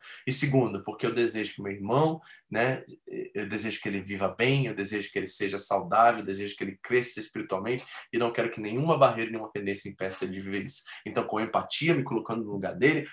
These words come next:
com misericórdia e o princípio da restauração, eu vou em direção ao meu irmão para tentar trabalhar com ele e ajudar ele a rever aquela situação. A hipocrisia é o grande problema aqui do julgamento.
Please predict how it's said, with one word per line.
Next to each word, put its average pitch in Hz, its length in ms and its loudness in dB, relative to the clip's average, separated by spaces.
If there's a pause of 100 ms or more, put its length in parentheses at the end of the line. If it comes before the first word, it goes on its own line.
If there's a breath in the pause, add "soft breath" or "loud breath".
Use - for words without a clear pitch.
com - 120 -4
misericórdia 139 840 6 (160 loud breath)
e 120 140 4
o 117 120 4
princípio 131 520 0
da 131 100 0
restauração, 120 680 -2 (200 soft breath)
eu 98 100 -2
vou 101 100 0
em 95 60 -2
direção 95 400 0
ao 90 60 -6
meu 95 100 -2
irmão 85 300 -6 (300 soft breath)
para 87 200 0 (120)
tentar 139 440 0
trabalhar 98 400 2
com 92 100 -6
ele 92 120 -2
e - 20 0
ajudar 90 320 -2
ele 87 100 -6
a - 20 -4
rever 90 280 -6
aquela 85 200 -10
situação. - 540 -8 (240 loud breath)
A 104 80 0
hipocrisia 120 540 4
é - 20 8
o 135 80 6
grande 113 300 0
problema 151 360 0
aqui - 280 -10 (160)
do 92 100 -6
julgamento. - 500 -8